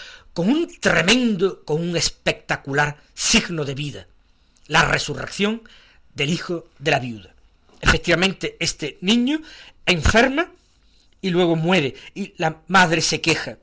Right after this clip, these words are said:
"¿Por qué ha muerto este niño?". Y Elías le responde, "Dame a tu hijo", y lo toma en su regazo, lo sube a la habitación de arriba,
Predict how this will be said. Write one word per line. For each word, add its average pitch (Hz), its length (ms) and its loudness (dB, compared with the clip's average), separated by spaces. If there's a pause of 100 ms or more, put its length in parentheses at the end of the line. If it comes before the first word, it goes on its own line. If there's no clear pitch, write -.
(640)
"¿Por - 180 -8
qué 196 100 4
ha 175 60 8
muerto 190 400 4
este 151 180 -2
niño?". 113 320 -10 (640)
Y 240 120 4
Elías 247 480 6
le 185 200 0
responde, 190 500 2
"Dame 220 260 4
a - 60 2
tu 120 140 -12
hijo", - 320 -18
y 180 80 -4
lo 156 140 -2
toma 190 380 4
en 151 120 -2
su 160 140 -6
regazo, 208 420 2
lo 196 80 0
sube 208 340 2
a - 20 4
la 139 80 2
habitación 135 380 -6
de 131 80 -4
arriba, 233 380 -2